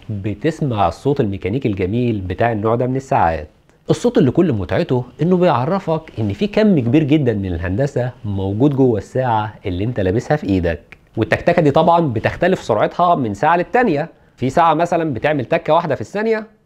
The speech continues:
وفي اتنين او تلاتة لحد خمسة. وكل ما زاد عدد التكتكات اللي بتعملها الساعة كل ثانية، كل ما الساعة كانت اكثر دقة، لان لو الساعة كانت بتعمل خمس تكات مثلا وغلطت في تكة، فمقدار الخطأ هنا عشرين في المية،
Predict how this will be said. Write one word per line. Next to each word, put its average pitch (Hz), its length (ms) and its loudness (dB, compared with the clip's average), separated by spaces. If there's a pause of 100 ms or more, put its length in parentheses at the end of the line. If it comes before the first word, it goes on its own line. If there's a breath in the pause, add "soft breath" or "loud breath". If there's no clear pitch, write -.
وفي 107 200 2
اتنين 165 600 2
او 80 100 0
تلاتة 156 560 0
لحد 165 280 -2
خمسة. 202 440 -2 (280)
وكل 185 380 2
ما 120 120 -2
زاد 131 300 0
عدد 123 320 0
التكتكات 120 680 -4
اللي 98 160 -4
بتعملها 127 360 -4
الساعة 120 400 -2
كل 127 260 -4
ثانية، 143 400 -2 (160)
كل 233 180 4
ما 135 80 2
الساعة 147 400 0
كانت 101 240 -8
اكثر 165 280 0
دقة، 117 460 0 (260)
لان 160 240 2
لو 220 120 4
الساعة 180 360 0
كانت 127 220 -4
بتعمل 151 420 -2
خمس 170 260 -4
تكات 156 320 -2
مثلا 135 380 -2
وغلطت 110 480 -4
في - 100 -12
تكة، 226 400 -2 (280)
فمقدار 135 420 0
الخطأ 202 340 0
هنا 160 340 0
عشرين 160 480 -2
في 196 80 -2
المية، 185 460 0